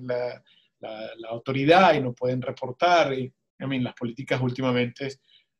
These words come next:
han sido como que un poco scary, como dicen, y entonces, bueno, eh,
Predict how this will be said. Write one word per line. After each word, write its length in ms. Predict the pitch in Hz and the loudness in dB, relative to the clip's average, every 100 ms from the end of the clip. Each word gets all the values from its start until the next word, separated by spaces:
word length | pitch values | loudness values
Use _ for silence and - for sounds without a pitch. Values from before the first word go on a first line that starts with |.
| _ | _
han 120 | - 120 | -10 -8
sido 320 | 127 131 127 | -2 -2 -2
como 220 | 123 123 | -4 -6
que 80 | 120 | -6
un 80 | 117 | -8
poco 680 | 123 - 123 123 117 117 117 | -8 2 4 4 2 -6 -8
scary, 480 | - - 131 135 143 | -8 0 0 2 -2
como 240 | 127 123 | -2 0
dicen, 340 | 127 127 160 - _ - _ | 0 -2 -8 -14 _ -20 _
y 80 | - | -8
entonces, 420 | 117 117 113 123 131 | -6 -6 -4 2 4
bueno, 260 | 127 117 | 2 0
eh, 120 | - | -6